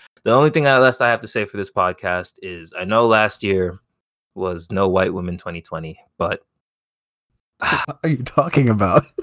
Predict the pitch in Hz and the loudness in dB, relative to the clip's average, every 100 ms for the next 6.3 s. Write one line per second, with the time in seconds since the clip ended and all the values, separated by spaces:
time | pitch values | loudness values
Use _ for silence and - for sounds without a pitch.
0 | - 123 156 180 170 202 339 - 151 131 | -6 0 2 4 4 4 2 0 -2 2
1 | 165 165 175 175 165 190 117 110 110 110 | 2 2 2 0 -2 -2 -2 -4 -6 -6
2 | - 127 147 160 160 147 151 151 165 - | 0 0 0 -2 -2 -2 0 0 0 -2
3 | 151 147 156 147 151 123 90 _ - 120 | -6 -8 -8 -10 -10 -10 -12 _ -14 -6
4 | 123 131 127 135 - 117 131 117 98 - | 0 0 -2 -8 -8 -10 -8 -8 -8 -10
5 | 95 95 92 _ - _ _ _ - - | -12 -12 -14 _ -20 _ _ _ -14 -8
6 | - 127 | -6 -6